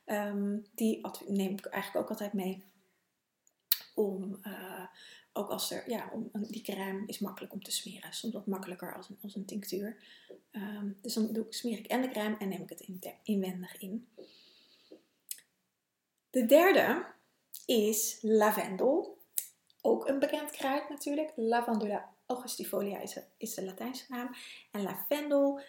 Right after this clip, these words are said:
ehm, neem ik voor verschillende redenen mee.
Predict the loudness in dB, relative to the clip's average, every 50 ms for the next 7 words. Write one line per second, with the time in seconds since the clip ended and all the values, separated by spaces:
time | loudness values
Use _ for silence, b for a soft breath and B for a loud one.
0 | B B _ _ -4 -2 0 2 2 2 2 2 2 0 0 2 4 4 4 4
1 | 4 2 2 0 0 -2 -6 -8 -8 -8 -4 -4 -2 0 0 0 0 0 0 -2
2 | -6 -8 -12 -12 -12 -14 -14 -14 -16 -20 -20 -20 -20 -20